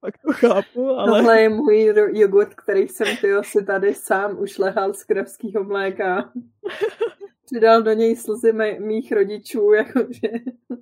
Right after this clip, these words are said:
Speaker 1: Tenhle jediný jogurt mohl, eh, zajistit, že mi nebude blbě dneska po obědě. Ty jsi mi ho
Speaker 2: Mhm.
Speaker 1: snědl. <laughs> Jsme nepřátelé na život. Ne, prostě je těžký, je těžký vymyslet ten balans, nebo jakože vychytat ten
Speaker 2: Mhm.
Speaker 1: balans,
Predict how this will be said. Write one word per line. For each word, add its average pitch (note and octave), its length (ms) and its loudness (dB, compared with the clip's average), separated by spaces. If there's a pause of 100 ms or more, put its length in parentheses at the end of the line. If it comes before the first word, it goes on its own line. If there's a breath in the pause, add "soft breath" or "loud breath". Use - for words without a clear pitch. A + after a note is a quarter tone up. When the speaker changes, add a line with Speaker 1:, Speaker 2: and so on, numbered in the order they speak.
(1000 loud breath)
Speaker 1:
Tenhle D4+ 240 -2
jediný A#3+ 560 0
jogurt G#3 400 -2
mohl, A3+ 200 -4 (280)
eh, F#3+ 220 -4
zajistit, G3+ 460 -8
že G#3+ 80 -4
mi G3+ 120 -4
nebude F#3+ 260 -6
blbě G3+ 300 -4
dneska F#3 260 -10
po F#3+ 180 -8
obědě. G3 440 -4 (260 soft breath)
Ty A#3+ 80 -14
jsi G3+ 100 -8
mi F#3+ 60 -2
ho F#3+ 60 -2
Speaker 2:
Mhm. C4 100 -8
Speaker 1:
snědl. F#3+ 340 0
<laughs> A#3 760 -2 (500 loud breath)
Jsme C#4 180 6
nepřátelé A3+ 580 2
na G3+ 120 -2
život. G#3 280 -4
Ne, - 800 -6
prostě D4 320 0
je F#4 140 6
těžký, C4+ 580 -8
je B3+ 80 -4
těžký B3 560 -8 (120)
vymyslet G#3+ 460 -6
ten A3+ 200 -8
balans, F#3+ 420 -6
nebo F#3+ 160 -8
jakože G#3+ 300 -6
vychytat G3 360 -10
ten G3 120 -10
Speaker 2:
Mhm. A#3+ 60 -2
Speaker 1:
balans, G3 340 -2